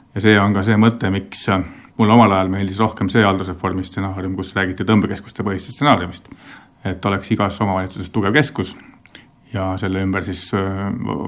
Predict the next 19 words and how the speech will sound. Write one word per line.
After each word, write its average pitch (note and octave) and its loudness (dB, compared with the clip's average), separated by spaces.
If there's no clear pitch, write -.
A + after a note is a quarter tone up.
vastav F#2+ -4
teenindatav G2+ 0
tagamaa. G#2 2
Ja A#2 -4
omamoodi G2+ 4
meie, A2 4
meie A2+ 6
ühinemise G2+ -2
piirkonna G2 2
valik, B2+ 2
võib A2 0
öelda, G#2 4
lähtuski C3 0
ühelt A2 2
poolt G2 -2
siis - -16
sellest G2 -2
samast A#2+ 4
loogikast, D3+ 0